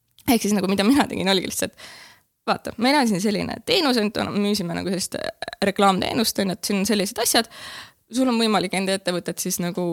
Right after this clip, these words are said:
siin, siin reklaamida, maksab sulle nii palju, sinu kasum on sellest, tahad, ei taha? Tahad?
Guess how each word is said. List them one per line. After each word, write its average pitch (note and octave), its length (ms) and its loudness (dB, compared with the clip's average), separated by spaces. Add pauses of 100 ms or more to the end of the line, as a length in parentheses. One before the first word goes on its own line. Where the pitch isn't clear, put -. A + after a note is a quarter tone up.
(240)
siin, F3 260 -4
siin C4+ 220 0
reklaamida, F#3 560 -2
maksab F3+ 260 -4
sulle F3 160 -6
nii F3+ 140 -6
palju, C4+ 260 4
sinu G3+ 220 -2
kasum E3+ 240 -4
on G3+ 60 -4
sellest, G#3 260 -6 (100)
tahad, B3 220 -2
ei - 80 -2
taha? - 160 -4 (1200)
Tahad? E4+ 220 2